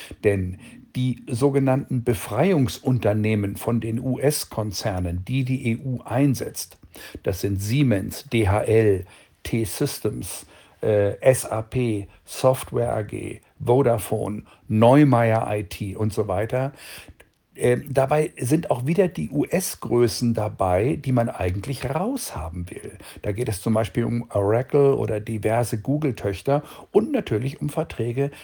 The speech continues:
mit Microsoft. Und somit hat also der U-S-digitale Komplex über Backdoor-Funktionen, also über Hintermöglichkeiten,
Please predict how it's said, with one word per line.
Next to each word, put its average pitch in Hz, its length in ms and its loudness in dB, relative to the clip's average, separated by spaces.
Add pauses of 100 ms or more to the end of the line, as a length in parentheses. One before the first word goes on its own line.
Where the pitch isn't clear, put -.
(160)
mit 131 220 -2
Microsoft. - 1500 -4 (240)
Und 139 160 4
somit 190 340 2
hat 214 220 2
also 123 460 2 (340)
der 123 380 4
U-S-digitale 185 1080 -2
Komplex - 920 -4
über 101 380 -2 (140)
Backdoor-Funktionen, 107 1300 0
also 107 160 -2
über 110 140 -6
Hintermöglichkeiten, 113 1300 -4